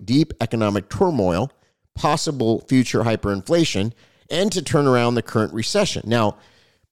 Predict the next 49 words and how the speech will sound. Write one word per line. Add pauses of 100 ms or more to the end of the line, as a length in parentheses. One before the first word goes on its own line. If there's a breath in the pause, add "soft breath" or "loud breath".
(220)
people
say,
"Well,
are
you
running
for
office?"
No, (220)
I'm
not. (140)
And
I'm
not
gonna
run
for
office
unless
the
Lord
were
to
call
me
to
do
so.
But
I, (140)
I
really
think
I
have
much
more (280 soft breath)
influence
in
my
current
capacity (380 soft breath)
than
if
I
were
somebody
in
government,